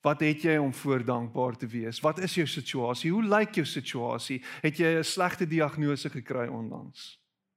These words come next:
Het jy slegte tyding gekry?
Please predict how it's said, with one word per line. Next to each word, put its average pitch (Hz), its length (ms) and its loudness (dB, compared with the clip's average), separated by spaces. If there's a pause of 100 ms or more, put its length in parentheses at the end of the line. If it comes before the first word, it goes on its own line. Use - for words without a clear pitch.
(2750)
Het 135 140 -6
jy 170 80 2
slegte 165 560 -2
tyding 151 420 2
gekry? 120 680 -6